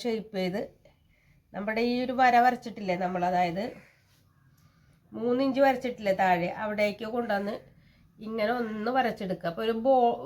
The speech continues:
വഞ്ചിയുടെ ഷേപ്പ് കിട്ടും നമുക്കിവിടെ. മനസ്സിലായോ? ഇനി നമുക്ക് ഇവിടെ ഇതിൻ്റെ അളവൊന്ന്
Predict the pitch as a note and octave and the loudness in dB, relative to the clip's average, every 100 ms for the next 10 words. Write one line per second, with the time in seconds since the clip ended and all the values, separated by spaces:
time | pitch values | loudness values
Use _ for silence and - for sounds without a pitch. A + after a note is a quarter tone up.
0 | A3 A3 A3+ A3 A#3 A#3 A#3+ C4 A3+ A3+ | -2 0 0 0 0 0 0 0 0 -2
1 | A3 F3+ F#3 F3+ F3 E3 D#3+ D3 C#3+ - | -4 -2 -2 -2 -2 -4 -6 -4 -8 -12
2 | _ - - - - _ _ - A3 A3 | _ -20 -20 -20 -20 _ _ -6 -4 -2
3 | F#3+ E3+ D#3 - _ _ _ - C4+ D4 | 0 0 -2 -10 _ _ _ 0 2 4
4 | D#4 D4 C#4+ D4 C#4+ C#4+ A#3+ A#3 C#4+ C4+ | 2 0 0 2 4 4 4 0 4 6
5 | B3 B3+ B3+ | 4 2 0